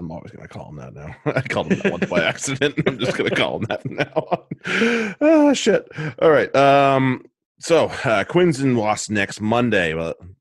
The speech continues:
that'll be something that Ben and I will probably have already just watched by the time we record next. Um, Wasps have actually turned into a pretty shit,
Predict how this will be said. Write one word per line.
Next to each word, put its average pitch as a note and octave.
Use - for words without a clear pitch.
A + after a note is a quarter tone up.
that'll D#2
be E2
something E2
that E2+
Ben E2+
and E2+
I E2
will D#2+
probably A2
have D#2+
already D#2
just B2+
watched E2
by D#2+
the D#2
time D#2
we D#2
record D#2
next. A#2
Um, G#2+
Wasps F3+
have G3
actually G#3+
turned A3
into G#3
a E3+
pretty A#3
shit, -